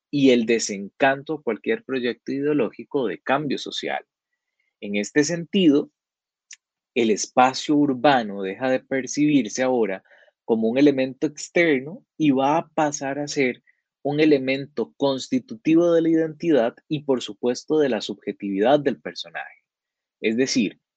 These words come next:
en los diferentes textos de la época de los sesenta y de los setenta, la ciudad se va a, a percibir como una amenaza externa, como aquel laberinto urbano del que hablábamos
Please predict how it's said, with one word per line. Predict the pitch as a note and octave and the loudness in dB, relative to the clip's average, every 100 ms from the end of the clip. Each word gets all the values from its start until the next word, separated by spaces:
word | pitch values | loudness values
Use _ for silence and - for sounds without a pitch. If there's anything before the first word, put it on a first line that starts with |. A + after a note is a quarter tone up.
| _ _ _ - | _ _ _ -4
en | B2+ | 0
los | B2 | 2
diferentes | B2 - A#2 B2 C#3+ D3 E3+ D#3 _ | 0 2 4 4 2 -4 -6 -6 _
textos | F3 E3 - - B2 A#2 | 0 2 -12 -6 -6 -4
de | A2 G2 | -6 -4
la | F#2+ | -2
época | G2 G2+ B2+ - B2+ | -2 -4 -8 0 2
de | B2+ | 2
los | B2+ - | 0 -6
sesenta | A#2+ C#3 C3+ C3+ - C3+ | -8 -6 -6 -6 -6 -4
y | |
de | C3 | -2
los | C3 B2+ | -6 -6
setenta, | C3+ - C#3+ A#2+ G#2+ G#2+ G#2 _ _ _ | -6 0 0 -2 -6 -8 -8 _ _ _
la | A#2 A#2 | 2 2
ciudad | A2+ A#2 G#2+ A#2+ | 4 0 0 -2
se | - | 0
va | C#3 C3 C3 C#3 | 2 4 2 0
a, | _ | _
a | - B2+ | -8 -2
percibir | D3 C3+ - D#3 C3 - - | 0 -2 0 0 0 -4 -4
como | C#3 A#2 A2 | -4 -2 -2
una | A#2+ C#3+ | 0 -2
amenaza | C#3+ A2+ A2 A#2+ C#3 | -2 -4 -4 -4 -6
externa, | B2+ - - D3+ D3+ C#3+ G2+ - | -8 -8 0 4 6 4 2 -10
como | F#2+ | -14
aquel | F2 - A2 | -14 -6 -2
laberinto | C3 B2+ G#2+ A#2 - | 0 0 -2 -8 -6
urbano | B2+ A2+ B2+ A#2+ | -4 0 -2 -2
del | F2+ E2 | -6 -8
que | E2 | -12
hablábamos | E2 F2+ A2 A#2+ A#2+ | -6 -2 0 -2 -10